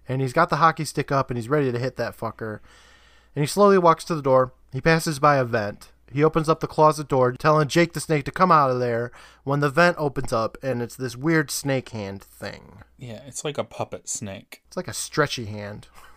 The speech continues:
Speaker 1: <laughs> I don't know. It grabs Zach and it drags him into the vent as he screams for help.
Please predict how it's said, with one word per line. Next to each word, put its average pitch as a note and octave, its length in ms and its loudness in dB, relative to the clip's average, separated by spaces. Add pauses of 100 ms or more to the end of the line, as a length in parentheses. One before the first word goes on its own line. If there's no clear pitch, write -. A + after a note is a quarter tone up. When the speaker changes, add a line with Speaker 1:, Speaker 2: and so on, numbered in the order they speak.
(280)
Speaker 1:
<laughs> - 680 -20
I E3 60 -8
don't A#2+ 200 -4 (100)
know. - 80 -12 (1800)
It F3 140 0
grabs G#3+ 400 4 (100)
Zach D3+ 540 2
and D3+ 160 0
it C#3 80 -2
drags E3+ 300 4
him E3+ 100 2
into D3 160 0
the C#3 80 0
vent C3+ 280 -2
as B2+ 180 -4
he C3+ 80 -6
screams D3+ 340 0
for C3 160 -2
help. G2+ 300 -6